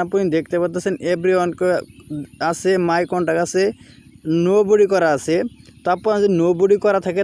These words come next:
তাহলে কিন্তু আপনি ইমোতে কল দিলে যাবে, কিন্তু কেউ কল দিলে কিন্তু কলটা আপনার ইমোতে আসবে না। আপনি অ্যাক্টিভ থাকা সত্ত্বেও আপনি যখন আপনি ইমোতে ঢুকবেন বা আপনি অ্যাক্টিভ থাকবেন, থাকা সত্ত্বেও যদি আপনাকে কেউ কল করে তাহলে কিন্তু আপনার ইমোতে কোনো প্রকার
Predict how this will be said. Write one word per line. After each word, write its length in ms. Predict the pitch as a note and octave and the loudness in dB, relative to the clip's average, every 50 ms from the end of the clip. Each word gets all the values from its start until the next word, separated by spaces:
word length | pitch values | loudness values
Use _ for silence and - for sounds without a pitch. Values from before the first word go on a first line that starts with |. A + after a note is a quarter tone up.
| G3 - | 0 0
তাহলে 200 | F#3 F3+ F3+ F#3 F#3+ | 0 2 2 2 0
কিন্তু 140 | F#3 F3+ F#3+ F#3+ | 0 0 -2 -2
আপনি 200 | F3+ - G#3+ G#3 F#3 F#3 | -2 -4 -6 -4 -4 -2
ইমোতে 280 | G#3+ G#3+ A3 G#3 A3 G3+ F#3+ - - | -2 -4 -2 -2 -2 -4 -4 -2 -2
কল 160 | F#3 F3+ F3+ F3+ F3 F3+ | 0 0 0 0 0 0
দিলে 180 | G3 G3 G#3 G3+ E3 D#3 | 0 2 0 0 0 0
যাবে, 180 | E3 E3 D#3+ F#3 E3 - | 0 0 0 -2 -2 -2
কিন্তু 180 | E3+ E3+ F3+ E3 - - | -4 -2 -4 -4 -2 -2
কেউ 120 | F#3 F#3 F#3+ - - | -2 -2 -2 -2 -2
কল 140 | F3+ F3+ F3+ F3+ | -2 0 0 0
দিলে 120 | F#3+ G3 F#3 F3 | 0 0 0 0
কিন্তু 200 | F#3 F3+ - A#3 C4+ D4 - - - - - - - - - - | -2 -2 -2 -2 -4 -4 -6 -10 -20 -20 -20 -20 -20 -18 -6 -2
কলটা 240 | G3+ G3 G3 F#3+ G#3+ G3+ | 0 0 0 2 0 0
আপনার 240 | G3+ G3+ G#3+ G#3+ G#3 A3 | 0 0 -2 -2 -2 -2
ইমোতে 240 | A3 G#3+ G#3 - E3 G3 G#3 | -2 -2 -2 -2 -2 0 0
আসবে 200 | F3 D3 D#3+ C#3 A#2+ | -2 -2 -2 -4 -4
না। 60 | G#2+ - - _ _ _ - _ - D#3+ | -6 -8 -12 _ _ _ -20 _ -10 -8
আপনি 240 | - - A3 A3 A3 F3+ | -4 -2 0 0 0 0
অ্যাক্টিভ 280 | G3+ G3+ - - A#3+ A3 - - | 0 -2 -2 -2 -4 -4 -2 -4
থাকা 160 | G#3+ F#3+ A3+ G#3+ G#3 | -4 -2 -2 -2 0
সত্ত্বেও 280 | - G#3 G3 - G#3+ G#3+ G#3 G3 | -2 -4 -2 0 0 0 0 0
আপনি 220 | G3 - G#3+ G#3+ G#3 G3 | -2 -4 -4 -2 0 0
যখন 180 | G3 F3+ G3+ F#3+ F#3+ F3+ | -2 -2 -2 -2 -4 -4
আপনি 220 | F3+ - G3+ G3 F#3+ G#3 | -4 -4 -4 -4 -2 -2
ইমোতে 220 | G#3+ G#3 - A3 F#3 D#3 | -2 -2 -2 -2 -2 -2
ঢুকবেন 320 | D#3 D#3+ E3 E3 F3+ F3+ G3 A#3+ - - - _ - - _ - | -4 -4 -4 -2 -2 -2 -2 -4 -8 -12 -18 _ -20 -20 _ -6
বা 60 | - E3 E3+ | -4 -4 -2
আপনি 180 | - G3+ F#3 F#3 | -2 -2 -2 -2
অ্যাক্টিভ 220 | F#3 - - A3 G3+ - - | -2 -2 -2 -4 -4 -2 -4
থাকবেন, 300 | G3+ F3 E3+ F#3 G3+ A3+ C4+ C4 - - - - - - - - | -6 -4 -2 -2 -2 -4 -4 -8 -12 -18 -20 -20 -20 -14 -8 -4
থাকা 160 | F#3+ G3 A3+ A3 | -2 -2 -2 -2
সত্ত্বেও 240 | - A3 G3+ - G#3 G3+ | -2 -4 -2 0 0 0
যদি 100 | G3+ G#3 | 0 0
আপনাকে 240 | G3+ A#3 G#3+ G#3+ G3 - | -2 -2 -4 -4 -2 0
কেউ 100 | G#3 G3+ F#3+ - | 0 -2 0 0
কল 120 | - G3 G3+ F#3 | 0 -2 0 0
করে 120 | - G#3 G3+ - | -2 -2 0 0
তাহলে 160 | F#3+ F#3+ G3 F#3+ | 0 0 0 -2
কিন্তু 140 | F#3+ F#3 G3 G3 | -2 -2 -2 -4
আপনার 160 | - - G3+ G3+ G#3 | -4 -4 -4 -2 -2
ইমোতে 240 | G#3+ G#3 G3 G#3+ G#3 G3 - | -2 -2 -2 -4 -4 -4 -2
কোনো 120 | G#3+ G3+ F#3+ - | -4 -4 -4 -4
প্রকার 220 | F#3+ F3+ G3+ | -4 -4 -4